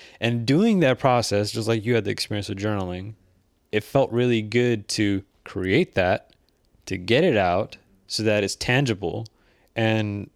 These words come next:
something cognitively about the human perception of something being destroyed helps. So for me, writing that, those, all those emotions on paper and then, like, burning it in the backyard, it felt a,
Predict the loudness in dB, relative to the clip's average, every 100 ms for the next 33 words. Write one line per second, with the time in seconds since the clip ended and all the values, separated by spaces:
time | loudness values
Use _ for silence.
0 | _ -10 -2 0 0 0 0 2 0 -2
1 | -2 0 2 0 -2 _ _ _ -12 -12
2 | -10 -6 -2 -2 -2 -4 -6 -8 -10 _
3 | _ _ _ -4 -2 2 0 0 -2 -2
4 | -2 -4 -4 -4 -6 -6 -4 -2 2 0
5 | -2 _ _ _ _ _ _ _ _ _
6 | -14 -2 0 0 -4 -8 -8 -14 _ _
7 | _ -2 -2 0 0 2 0 -2 -8 -4
8 | 0 2 2 2 2 0 _ _ _ _
9 | _ _ -4 0 2 2 -2 -2 0 2
10 | 0 2 0 0 0 0 0 0 2 0
11 | 0 -2 -4 -4 -4 -6 -2 0 0 0
12 | -2 -4 -8 -6 -2 -2 0 0 2 0
13 | -4 _ _ _ _ _ _ _ _ _
14 | -6 -4 0 0 2